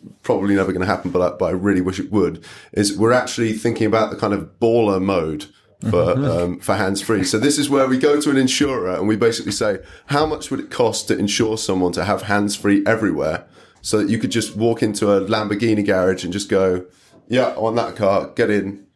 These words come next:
Speaker 1: turn the key.'" They could send you a payment request, it would get paid automatically, and you just drive off and you didn't have to pay for anything.
Speaker 2: Uh, it's not about Lamborghinis with cryptocurrencies lately.
Speaker 1: <laughs>
Speaker 2: Hashtag Lambo.
Speaker 1: Yeah, exactly.
Speaker 2: <laughs> Let's, let's not go to hashtag Lambo. Uh,
Speaker 1: <laughs>
Speaker 2: let,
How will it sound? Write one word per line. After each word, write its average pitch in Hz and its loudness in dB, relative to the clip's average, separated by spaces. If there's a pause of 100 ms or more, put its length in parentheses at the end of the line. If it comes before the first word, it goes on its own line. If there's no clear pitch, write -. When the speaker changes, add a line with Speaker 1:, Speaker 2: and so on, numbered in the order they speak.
(360)
Speaker 1:
turn 117 0
the 104 0
key.'" 101 2
They 107 2
could 107 -4
send 117 0
you 110 2
a 101 0
payment 110 0
request, 95 -2
it 76 -8
would 87 -6
get - 0
paid 101 2
automatically, 98 0
and 92 0
you 98 2
just 98 -4
drive 98 2
off - -2
and 87 -6
you 95 0
didn't 98 0
have 98 -4
to - -10
pay 87 -2
for 82 -8
anything. 80 -6
Speaker 2:
Uh, 90 2
it's 80 -2
not 107 2
about 95 0
Lamborghinis 82 0
with 98 2
cryptocurrencies 85 -2
lately. 82 2
Speaker 1:
<laughs> - 2
Speaker 2:
Hashtag 165 0
Lambo. 151 0
Speaker 1:
Yeah, 147 4
exactly. 131 -2
Speaker 2:
<laughs> 123 0
Let's, 127 0
let's 120 0
not 110 0
go 104 0
to 101 -2
hashtag 98 -2
Lambo. 85 0 (180)
Uh, 90 0
Speaker 1:
<laughs> 87 2
Speaker 2:
let, - -4